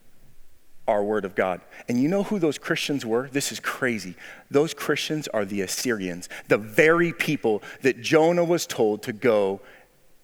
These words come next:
and prophesy against. Okay, so we can hu-, we can jump back in. And I wanna show a map of, of Tarshish and Nineveh here.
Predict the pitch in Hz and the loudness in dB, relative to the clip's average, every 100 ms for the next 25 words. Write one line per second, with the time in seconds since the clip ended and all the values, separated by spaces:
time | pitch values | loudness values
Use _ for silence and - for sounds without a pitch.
0 | _ _ _ 110 - 101 90 - 92 92 | _ _ _ -6 -2 -4 -4 -6 -6 -6
1 | 92 90 - _ _ _ _ _ _ _ | -12 -16 -20 _ _ _ _ _ _ _
2 | _ _ _ - - - - 139 123 - | _ _ _ -20 -20 -20 -6 0 2 2
3 | 127 139 127 156 - 135 135 139 139 123 | 2 2 0 -2 0 0 0 2 2 4
4 | 123 - 107 95 - - - 160 165 196 | 2 2 -2 -4 -14 -18 2 4 6 6
5 | 175 - 190 170 147 147 143 151 160 151 | 4 8 10 10 6 4 4 6 4 2
6 | - 143 135 131 123 - 156 143 156 127 | 4 6 6 4 2 4 2 6 2 2
7 | - 139 139 135 123 120 110 123 113 | 0 2 4 4 6 4 4 2 2